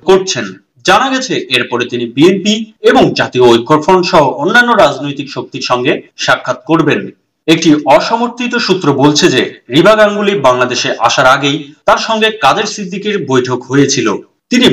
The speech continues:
বাংলাদেশের জাতীয় ঐক্যফ্রন্ট, বিএনপি সহ বাংলাদেশের সামগ্রিক রাজনীতি সম্বন্ধে ব্রিফ নিয়েছেন। তবে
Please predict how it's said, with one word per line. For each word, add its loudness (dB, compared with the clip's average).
বাংলাদেশের -2
জাতীয় -2
ঐক্যফ্রন্ট, -2
বিএনপি 0
সহ 4
বাংলাদেশের -2
সামগ্রিক 0
রাজনীতি 0
সম্বন্ধে -4
ব্রিফ 2
নিয়েছেন। 0
তবে 4